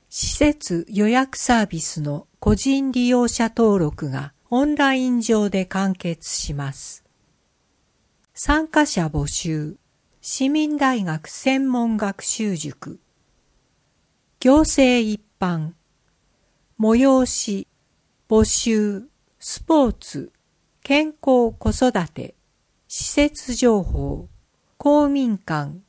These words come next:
会館だより、みんなの伝言板。八面、第七十九回、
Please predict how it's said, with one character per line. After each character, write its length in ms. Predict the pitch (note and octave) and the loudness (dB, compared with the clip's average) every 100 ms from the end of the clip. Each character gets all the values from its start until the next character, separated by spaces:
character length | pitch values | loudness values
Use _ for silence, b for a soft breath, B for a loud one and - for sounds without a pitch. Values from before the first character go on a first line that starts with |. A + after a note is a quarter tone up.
| _ | _
会 240 | - B3+ B3+ | -2 -2 0
館 360 | - A3+ G#3+ | 0 0 2
だ 140 | G3+ F#3 | 0 0
よ 180 | D#3 | -2
り、 200 | C#3+ - _ _ _ _ _ _ _ | -4 -10 _ _ _ _ _ _ _
み 160 | B3 C#4 | -4 -2
ん 140 | D4 | 0
な 140 | D4 C#4 | 0 0
の 180 | G3+ D#3 | 0 0
伝 320 | F3+ F#3 F3+ | 0 0 0
言 300 | E3+ D#3+ D#3 | -2 -2 -4
板。 360 | D3+ C#3+ C3+ D#3 _ _ _ _ _ _ _ _ _ _ _ _ _ _ | -6 -8 -10 -14 _ _ _ _ _ _ _ _ _ _ _ _ _ _
八 460 | - A#3 - C4+ C4 | -6 -6 -4 -2 0
面、 360 | A#3+ A3 G#3 - _ _ _ _ _ _ - | 0 -2 -4 -10 _ _ _ _ _ _ -4
第 280 | C#4 C#4+ A3+ | -2 0 -2
七 360 | F3+ F#3+ B3 | -2 -2 -2
十 300 | G#3+ F3 D3 | -4 -6 -8
九 300 | - F#3+ F#3 | -8 -4 -4
回、 380 | F3+ F#3 E3 C3+ | -4 -6 -6 -8